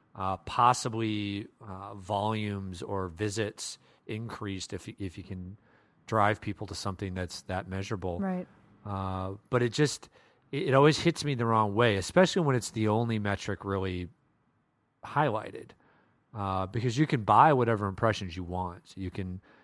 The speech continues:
Speaker 1: you know, you could buy ten billboards in the Twin Cities and put, you know, a big picture of them, somebody flipping them the middle finger and say, "We got a million impressions." Well, what does that get you?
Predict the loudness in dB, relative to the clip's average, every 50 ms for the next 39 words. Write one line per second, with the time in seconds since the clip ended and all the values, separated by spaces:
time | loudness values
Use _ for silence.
0 | _ _ -6 -4 -2 0 0 0 0 0 0 0 0 -2 0 4 6 6 6 6
1 | 4 2 0 0 0 0 0 0 0 0 0 0 0 0 0 -2 -4 -6 -6 -6
2 | -6 -6 -6 -6 -4 -2 -2 0 0 0 -2 -2 -6 -6 -4 -4 -4 -4 -6 -12
3 | _ _ -8 -6 -4 -4 -4 -4 -4 -4 -6 -6 -4 -4 -4 -4 -2 -2 -4 -4
4 | -4 -4 -6 -8 -10 -12 -12 -8 -6 -4 -4 -2 -4 -4 -4 -4 -4 -2 -2 -2
5 | -4 -4 -4 -4 -2 -2 -2 -4 -2 -2 -2 0 2 2 2 4 4 2 2 -2
6 | -10 -20 -20 -20 -20 -20 -20 _ _ _ _ -6 -4 0 4 4 6 8 8 10
7 | 8 8 8 6 6 6 6 6 4 2 4 4 4 4 4 2 -2 -4 -4 -4
8 | -2 0 2 2 2 0 -2 -8 -18 -20 _ _ _ _ _ _ _ _ _ _
9 | _ _ _ _ _ -16 -14 -12 -10 -6 0 2 2 4 4 2 2 4 4 4
10 | 2 0 _ -14 -20 -20 _ -2 2 4 4 4 2 0 -2 -2 -2 -4